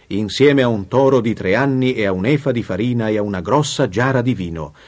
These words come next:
ed entrava nella casa di Geova a Silo. E il ragazzo era con lei. Quindi scannarono il toro e condussero il ragazzo da Eli.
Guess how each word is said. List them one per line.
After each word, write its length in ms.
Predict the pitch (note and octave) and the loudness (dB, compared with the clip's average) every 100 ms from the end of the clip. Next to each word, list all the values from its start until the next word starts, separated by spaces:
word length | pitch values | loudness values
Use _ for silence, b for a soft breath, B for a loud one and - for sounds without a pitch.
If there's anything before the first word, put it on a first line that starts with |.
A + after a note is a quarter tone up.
| b | b
ed 200 | b F#2+ | b -2
entrava 500 | G2 F2+ G2 C3 B2 | -2 -2 -2 0 0
nella 240 | A#2+ G2 F#2 | 0 -2 -4
casa 320 | A2+ B2 A#2+ | -2 -2 -2
di 140 | F#2 | -4
Geova 480 | F#2+ B2 C3+ B2 B2+ | 0 2 2 0 -4
a 80 | B2 | -4
Silo. 520 | A2+ G#2 D#2+ D#2 - _ _ b b b b | -6 -6 -10 -12 -20 _ _ b b b b
E 160 | E2 | -2
il 120 | A2 C3 | 2 4
ragazzo 480 | C3+ D3+ D#3 - | 4 2 0 4
era 220 | C3+ D3 C#3 | 4 4 2
con 180 | C#3+ | 0
lei. 340 | A2+ D#2+ D2+ D2+ - _ _ _ _ _ _ _ | -2 -2 -6 -10 -20 _ _ _ _ _ _ _
Quindi 420 | B3 D#3+ F2+ G#2 B B | 2 4 2 -4 B B
scannarono 720 | - - F#3+ F3+ G#3 F#3+ D3+ | -6 0 4 6 6 4 4
il 140 | A2 - | 2 2
toro 340 | F3 E3 D#3+ | 4 6 6
e 80 | C3+ | 6
condussero 560 | A#2 G2+ D#3 D3+ C3 | 2 2 2 2 2
il 140 | A#2+ G#2+ | 2 0
ragazzo 460 | F#2 G2+ A#2 - | -2 -2 -4 -4
da 140 | G2+ F#2+ | -4 -2
Eli. 360 | F2 E2+ E2 | -2 -4 -8